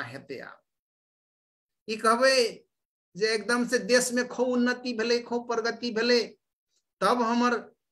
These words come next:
जमीन के भाव बढ़लै, से कुछो नै छै। ई नेता सब जे छै ने अखनी देश में, अब नेतो के कनिया गरिया लिये दियै। ई नेता सब जे छै, ई सब पैसा के सत्यानाश कए देलकै। पैसा के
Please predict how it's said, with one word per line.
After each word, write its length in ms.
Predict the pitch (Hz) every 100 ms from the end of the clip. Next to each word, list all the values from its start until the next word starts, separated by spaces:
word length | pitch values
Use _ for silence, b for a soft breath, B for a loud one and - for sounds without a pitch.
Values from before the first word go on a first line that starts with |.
| _
जमीन 380 | 147 208 240 247
के 120 | 247
भाव 280 | 202 190 220
बढ़लै, 300 | 240 240 254
से 180 | 247 294
कुछो 300 | - 311 349
नै 140 | 339 277
छै। 180 | - - _ _ _ _ _ _ _ _ _ _ _ _ _ _ _ -
ई 140 | 220
नेता 480 | 214 233 233 247 285
सब 240 | 285 262 208
जे 120 | 175
छै 140 | 208
ने 120 | 302 254
अखनी 260 | 170 156
देश 280 | 139 143 131
में, 120 | 160 254 - - _ _ _
अब 160 | - 160
नेतो 260 | 175 175 214
के 120 | 190
कनिया 220 | 175 156
गरिया 300 | 139 139 127
लिये 200 | 123 123
दियै। 220 | 127 185 247 _ _ _ _ _ _ _ _ _ _ _
ई 80 | 175
नेता 420 | 180 220 233 269
सब 260 | 294 285 233
जे 120 | 196
छै, 260 | 175 233 262
ई 160 | 240
सब 440 | 233 - 269 269 -
पैसा 380 | 262 247 277 277
के 160 | 285
सत्यानाश 840 | 285 302 277 311 302 294 311 311 -
कए 180 | 233 180
देलकै। 340 | 143 123 - _ _ _ _ _ _ _ _ _ _ _ _ _ _ _
पैसा 380 | 240 262 285 285
के 160 | 285